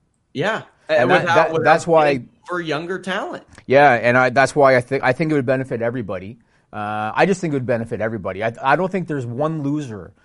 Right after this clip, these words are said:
Speaker 2: in that scenario paying these guys. Sure, maybe some of the roster guys are gonna be pissed off saying, "Oh, sure, they're giving Goldberg a million bucks to, to come do this program." But you know what? He's gonna come do this program, and he's gonna put over Braun Strowman.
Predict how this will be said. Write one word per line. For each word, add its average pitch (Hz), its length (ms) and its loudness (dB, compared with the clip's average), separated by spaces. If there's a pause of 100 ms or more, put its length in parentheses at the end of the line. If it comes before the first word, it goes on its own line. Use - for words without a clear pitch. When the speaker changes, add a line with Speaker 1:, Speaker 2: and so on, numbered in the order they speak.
(140)
Speaker 2:
in 117 120 -8
that 123 160 -6
scenario 117 640 -8 (240)
paying 139 200 -2
these 147 140 -4
guys. 127 240 0 (120)
Sure, 214 220 -2
maybe 175 220 -4
some 185 180 -4
of 165 40 -4
the 147 80 -4
roster 139 360 0
guys 127 200 0
are 123 60 -10
gonna 117 100 -6
be 113 60 -12
pissed 131 240 -8
off 127 180 -2
saying, 120 180 -6
"Oh, 131 120 0
sure, 139 200 -6
they're 110 100 -6
giving 117 280 -6
Goldberg 113 380 -6
a 107 40 -8
million 107 320 -10
bucks 107 320 -10
to, 98 340 -10 (200)
to - 80 -14
come 131 160 -2
do 123 100 -4
this 110 140 -10
program." 127 480 -4 (240)
But 151 100 -4
you 160 80 -2
know 175 120 -2
what? 175 320 -2 (240)
He's 147 100 -4
gonna 190 180 -4
come 180 220 -2
do 170 100 -2
this 147 140 -6
program, 175 380 -2
and 135 40 -4
he's 117 120 -6
gonna 143 160 -8
put 147 160 -2
over 131 180 -6
Braun 131 260 -4
Strowman. 127 680 -8